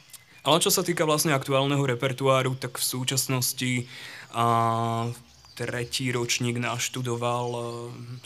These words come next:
so spomínaným profesorom Majerom, e, hru Niny Sadur, Bastard. A je to podľa mňa,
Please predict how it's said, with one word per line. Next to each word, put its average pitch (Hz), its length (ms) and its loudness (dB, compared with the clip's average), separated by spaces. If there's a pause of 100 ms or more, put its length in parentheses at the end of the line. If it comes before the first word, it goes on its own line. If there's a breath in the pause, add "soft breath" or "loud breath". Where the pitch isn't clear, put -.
so 131 140 -2
spomínaným 127 760 4
profesorom 117 480 -2
Majerom, 117 540 0
e, 120 80 -2 (380)
hru 120 360 2
Niny 120 240 2
Sadur, 123 560 0
Bastard. 135 800 -4 (760 loud breath)
A 113 280 -6
je 113 340 0
to 117 300 -2
podľa 127 280 -2
mňa, 123 180 2